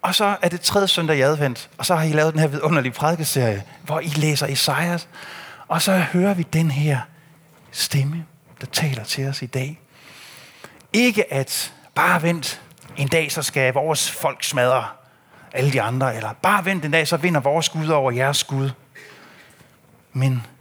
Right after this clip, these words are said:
en stemme, der fortæller, at menneskeheden vinder sammen. At en dag skal folkene forenes. De folk, der bekriger hinanden, skal en dag lægge våbnene fra sig og sammen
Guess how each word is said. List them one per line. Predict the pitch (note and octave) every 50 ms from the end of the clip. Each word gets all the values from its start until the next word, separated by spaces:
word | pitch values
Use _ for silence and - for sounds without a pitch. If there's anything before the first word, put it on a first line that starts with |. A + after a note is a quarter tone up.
| _ _ _ -
en | C3 B2
stemme, | - - - D3+ D3+ E3+ F3+
der | E3+ D3
fortæller, | - - - D#3+ D3+ B2+
at | A#2+ B2+ C3
menneskeheden | C#3 C3+ C#3+ D#3 F#3 F#3+ - - - C3 B2 B2+ B2 A#2 A2+ A#2 A#2+ A2+ -
vinder | D#3+ E3 E3 C#3 A2 G#2 - - - - - -
sammen. | - - - - - F3+ F3+ F3 D#3 C3 A2+ G#2 G2+ - - _ _ _ _ _ _ _ _ _ - - - - - - -
At | - D#3+ D#3+ - -
en | D#3+ D3+ C#3 - - -
dag | F#3+ G3 G3 E3+ - - - - - -
skal | - - - C3
folkene | - - - - F3+ F3+ F3 D#3 C#3+ B2 A#2+ A#2 A#2+ A#2
forenes. | - - - - - - F3+ F#3 F3 C#3+ B2 B2 A2 - - - - - _ _ - - - - - -
De | G3+ F#3+
folk, | - - G3 F#3+ F3 -
der | E3 D3+
bekriger | - D3+ - - - - - A#3 G3+ F#3 D3
hinanden, | B2+ C3 C3 B2+ B2+ B2+ C3+ C#3+ D3+ D3+ D3+ C#3+ - - - - - -
skal | - - - E3
en | D#3 D3
dag | G3+ G3+ F#3 D#3+
lægge | D3 E3 D3+ C#3
våbnene | C3 B2+ F#3+ G#3 G3+ E3+ E3+ D#3+ D3+ C#3 -
fra | - - - E3 F#3 F3
sig | - - D#3 C3+ C#3 -
og | B2+ -
sammen | - - F#3 F#3 E3+ C#3+ B2